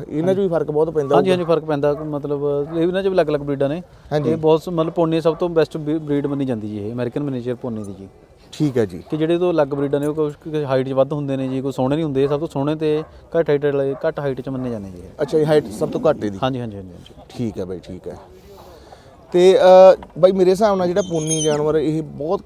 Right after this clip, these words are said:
Speaker 1: ਘੱਟ ਲੋਕਾਂ ਕੋਲੇ ਹੋਊਗਾ
Speaker 2: ਹਾਂਜੀ,
Speaker 1: ਨਾ?
Speaker 2: ਹਾਂਜੀ, ਹਾਂਜੀ।
Speaker 1: ਜਿਵੇਂ ਬਾਦਲ ਸਾਹਿਬ ਕੋਲੇ ਆ
Speaker 2: ਹਾਂ, ਇਹ ਸਾਡੇ
Speaker 1: ਤੇ
Speaker 2: ਕੋਲ
Speaker 1: ਜਾਂ
Speaker 2: ਨੇ।
Speaker 1: ਤੁਹਾਡੇ ਕੋਲੇ ਜਾਂ ਕੁਛ ਵਿਰਲੇ ਵਾਂਝਾ ਕਿਤੇ
Speaker 2: ਹਾਂਜੀ,
Speaker 1: ਕਿਤੇ ਦੇਖਣ ਨੂੰ
Speaker 2: ਹਾਂਜੀ,
Speaker 1: ਮਿਲਦਾ ਹੈ
Speaker 2: ਹਾਂਜੀ,
Speaker 1: ਨਾ?
Speaker 2: ਹਾਂਜੀ, ਹਾਂਜੀ। ਬਾਕੀ ਜਿਹੜੇ ਇੰਨੇ ਪਿਓਰ, ਮਤਲਬ, ਸਿਰਫ ਬਾਦਲ ਸਾਹਿਬ ਨੇ ਇੰਪੋਰਟ ਕਰਾਏ ਸੀ ਨੇ ਬਾਹਰੋਂ, ਉਹਨਾਂ ਕੋਲੇ ਹੀ ਆ ਜੀ ਸਭ ਤੋਂ ਪਿਓਰ ਤਾਂ।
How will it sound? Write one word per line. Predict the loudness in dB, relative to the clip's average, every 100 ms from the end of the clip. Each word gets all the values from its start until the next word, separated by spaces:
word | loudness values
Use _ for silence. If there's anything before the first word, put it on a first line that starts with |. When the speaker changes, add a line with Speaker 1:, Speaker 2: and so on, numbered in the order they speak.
| 0
Speaker 1:
ਘੱਟ | 0 -2
ਲੋਕਾਂ | -6 -6
ਕੋਲੇ | -2 -2
ਹੋਊਗਾ | 0 -2
Speaker 2:
ਹਾਂਜੀ, | -2
Speaker 1:
ਨਾ? | -6
Speaker 2:
ਹਾਂਜੀ, | -8
ਹਾਂਜੀ। | -12 -8
Speaker 1:
ਜਿਵੇਂ | -2 0
ਬਾਦਲ | 2 2 2
ਸਾਹਿਬ | 0 0
ਕੋਲੇ | 0 2 2
ਆ | 2
Speaker 2:
ਹਾਂ, | 0
ਇਹ | -2
ਸਾਡੇ | -2 -4
Speaker 1:
ਤੇ | -6
Speaker 2:
ਕੋਲ | -2
Speaker 1:
ਜਾਂ | -2
Speaker 2:
ਨੇ। | 0
Speaker 1:
ਤੁਹਾਡੇ | 0 0 -2
ਕੋਲੇ | -2
ਜਾਂ | 0 0
ਕੁਛ | 2 2 2 0 2
ਵਿਰਲੇ | 4 4 4
ਵਾਂਝਾ | 2 0
ਕਿਤੇ | 0 0
Speaker 2:
ਹਾਂਜੀ, | 0
Speaker 1:
ਕਿਤੇ | 0
ਦੇਖਣ | 0 -2 -2
ਨੂੰ | 0
Speaker 2:
ਹਾਂਜੀ, | 0
Speaker 1:
ਮਿਲਦਾ | -2
ਹੈ | -4
Speaker 2:
ਹਾਂਜੀ, | -4
Speaker 1:
ਨਾ? | -6
Speaker 2:
ਹਾਂਜੀ, | -10
ਹਾਂਜੀ। | -14 -18 -20 -20 -20 -4 -2
ਬਾਕੀ | 0 0
ਜਿਹੜੇ | 0
ਇੰਨੇ | -2 -2
ਪਿਓਰ, | 0 0
ਮਤਲਬ, | 0 -4 0 0 0
ਸਿਰਫ | -4 -6
ਬਾਦਲ | -6 -8 0 0 2
ਸਾਹਿਬ | -2
ਨੇ | -4
ਇੰਪੋਰਟ | -2 -2
ਕਰਾਏ | 0 -2
ਸੀ | -2
ਨੇ |
ਬਾਹਰੋਂ, | -4 -4
ਉਹਨਾਂ | -4 -4
ਕੋਲੇ | -2 -2
ਹੀ |
ਆ |
ਜੀ | -6
ਸਭ | -10
ਤੋਂ | -12 -10
ਪਿਓਰ | -10
ਤਾਂ। | -10